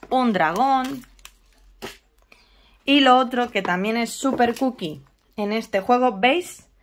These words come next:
Volvemos a lo mismo que os comenté antes con el Takenoko. Inserto de plástico, pero al final, como las cartas están enfundadas y enfundadas no entran bien en el inserto, pues acaban moviendo.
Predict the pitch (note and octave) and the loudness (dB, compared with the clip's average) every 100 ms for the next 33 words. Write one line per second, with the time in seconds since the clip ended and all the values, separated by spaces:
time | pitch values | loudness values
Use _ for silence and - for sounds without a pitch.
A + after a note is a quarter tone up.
0 | _ _ _ - G#3+ A3 C4 D4 C#4+ A#3+ | _ _ _ -2 0 2 0 2 4 4
1 | A#3+ C4+ D4+ D4+ C#4 G3+ - G3 G3 A3 | 0 0 2 2 2 -4 -4 -6 0 0
2 | A3+ C4+ C#4 B3+ A3 F3+ D#3+ D#3+ F3+ G3 | 2 0 -2 -4 -4 -4 -6 -4 -2 0
3 | F3 D3+ D#3 F#3 F3+ - F3 - - - | -2 -6 -6 -2 -2 0 -2 -4 -12 -20
4 | _ G3+ G3+ A3 A#3 A3+ A#3+ A#3 A#3 A#3 | _ -2 0 4 4 4 -4 -2 -2 0
5 | A#3+ B3 A#3+ A#3 A3+ A3+ A3 G#3 F#3 E3+ | 0 2 2 0 -6 -4 -4 -4 -2 -2
6 | E3 C4 C#4+ C#4 B3 A#3 B3 A3+ F#3 F3 | -2 0 0 0 -2 -2 -2 -2 -6 -6
7 | F#3+ G3+ F3 F3+ - C#4 C4+ B3 G3+ G#3 | 0 2 2 -4 -6 -2 -2 -2 -4 0
8 | G3 D#3+ - - - - B3 C4 B3+ A#3 | 0 -2 -10 -20 -20 -4 0 2 2 0
9 | A3 A#3 G#3+ B3+ B3+ F#3 - A#3 A#3 B3+ | 0 -4 -4 -4 -4 -4 0 0 2 -2
10 | B3+ F#3+ F3+ G3+ A3 A#3 G3 D#3+ F3 F3 | -2 -6 -2 2 2 2 -2 -4 -4 -4
11 | D#3+ - | -6 -12